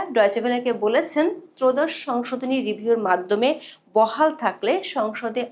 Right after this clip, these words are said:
আর আইন পাশ করতে হবে না, সংবিধানে স্বয়ংক্রিয়ভাবে ফিরে আসবে। তবে কোনো কোনো আইনজীবী মনে করেন, আপিল বিভাগ যদি রিভিউর ত্রয়োদশ সংশোধনী বহাল রাখে, তারপরও তত্ত্বাবধায়ক সরকার ফিরিয়ে আনতে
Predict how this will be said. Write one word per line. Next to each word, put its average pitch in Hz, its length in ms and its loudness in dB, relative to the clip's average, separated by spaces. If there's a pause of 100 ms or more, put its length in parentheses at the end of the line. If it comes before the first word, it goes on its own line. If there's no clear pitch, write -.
আর 196 80 0 (360)
আইন 220 160 -2 (420)
পাশ 202 260 4 (160)
করতে 208 260 -4 (160)
হবে 208 260 0 (140)
না, 117 80 -8 (340)
সংবিধানে 302 600 6 (240)
স্বয়ংক্রিয়ভাবে 285 800 0 (100)
ফিরে 160 260 0
আসবে। - 240 -8 (220)
তবে 233 240 4 (480)
কোনো 302 280 6
কোনো 370 140 4 (200)
আইনজীবী 247 400 2 (120)
মনে 240 240 2
করেন, 233 200 4 (260)
আপিল 240 260 -2
বিভাগ 247 260 0
যদি 254 160 -2 (120)
রিভিউর 220 300 -2 (300)
ত্রয়োদশ 240 400 2 (120)
সংশোধনী 220 460 -4 (120)
বহাল 196 300 -4 (140)
রাখে, 233 280 0 (560)
তারপরও 247 520 4 (100)
তত্ত্বাবধায়ক 214 540 -2 (100)
সরকার 220 380 -4
ফিরিয়ে 208 320 -2
আনতে 180 260 -4